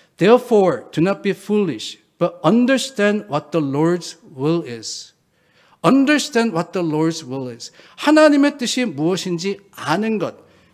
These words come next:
그게 바로 시간을 지혜롭게 쓰는 자들의 모습입니다. 우리가 아무리 열심히 산다 할지라도 세상 사람들 참 열심히 삽니다. 시간을 쪼개어서 사는 사람들도 많아요.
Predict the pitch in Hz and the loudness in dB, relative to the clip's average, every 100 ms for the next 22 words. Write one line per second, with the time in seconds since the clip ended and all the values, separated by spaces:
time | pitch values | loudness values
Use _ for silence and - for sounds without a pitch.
0 | - 165 233 190 196 220 - - 214 220 | -6 2 2 2 -2 -2 -6 -6 -4 0
1 | 233 247 - - - 214 233 220 196 - | 0 0 -6 -12 -2 0 0 -2 -6 -2
2 | 160 139 123 135 131 156 202 185 113 101 | -2 -2 -8 -10 -6 -6 -6 -6 -8 -12
3 | 107 - _ _ _ _ _ _ _ _ | -20 -20 _ _ _ _ _ _ _ _
4 | _ _ _ _ _ - 190 240 277 - | _ _ _ _ _ 0 2 4 2 0
5 | 185 254 277 262 247 - - - 175 247 | 0 2 2 0 -2 -6 -14 0 2 2
6 | - 285 285 - 214 208 180 170 139 131 | 2 0 0 -2 -4 -2 -4 -4 -4 -6
7 | 123 _ - 247 294 294 269 247 262 277 | -10 _ -6 -2 0 0 0 0 -2 -2
8 | 233 196 - 269 247 233 247 247 151 - | 0 0 0 -2 -4 -4 -2 -2 -4 -6
9 | - _ _ _ _ _ _ - - 262 | -20 _ _ _ _ _ _ -10 -4 2
10 | 285 302 302 294 285 277 285 240 240 214 | 4 2 2 2 4 2 0 -2 -2 -2
11 | 220 190 233 123 170 220 147 | -2 -2 -2 -2 -2 -2 -2